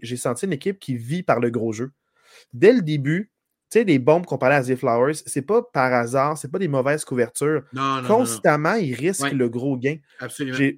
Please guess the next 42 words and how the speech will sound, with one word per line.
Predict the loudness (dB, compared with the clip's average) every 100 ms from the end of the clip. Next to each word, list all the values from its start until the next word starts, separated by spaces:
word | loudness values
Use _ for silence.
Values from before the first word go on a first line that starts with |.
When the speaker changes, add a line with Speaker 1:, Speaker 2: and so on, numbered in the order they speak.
| -4
Speaker 1:
j'ai, | 2 2 2
je | -2
me | -2
rappelais | 0 -2
pas | 0
d'avoir | 0 0 -2
vu, | -10 -12
jamais | -2 0 0 -4
vu | -4 -4 0
Lamar | 0 0 -2
Jackson, | -2 -2 -6 -8
puis | -10 -12
je | -10
sais | -8
qu'ils | -6
ont | -6
changé | -6 -4
de |
coordonnateur, | -2 -2 -2 -2 -6 -6 -12 -16 _ _ _ _
puis | 0
là, | 2 2
je | -6 -2
pense | 0
que | 2
ça | 2
paye | 2
des | 0
dividendes | -2 0 0 2
en | -2
fin | -6
de | -4
saison, | 0 0 0 -4
ils |
sont | -6 -6
sur | -2
la | -2
même | -2 -2
page, | -2 0 -2 -6
les, | -8 -8
autant | -4 -2
les | 0
receveurs, | 0 4 4 4 0 -2